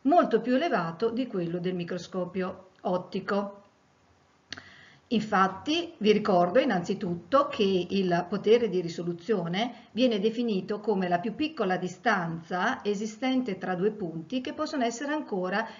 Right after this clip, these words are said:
individuati come distinti. E mentre il microscopio ottico ci dà un potere di risoluzione pari a zero due micron,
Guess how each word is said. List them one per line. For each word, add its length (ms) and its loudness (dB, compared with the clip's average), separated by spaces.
individuati 760 2
come 200 -4
distinti. 720 -6
E 100 -2
mentre 300 2
il 60 4
microscopio 600 -2
ottico 540 0
ci 120 -4
dà 160 0
un 100 0
potere 380 0
di 100 -4
risoluzione 600 -4
pari 240 -6
a 80 -8
zero 220 4
due 160 -2
micron, 500 0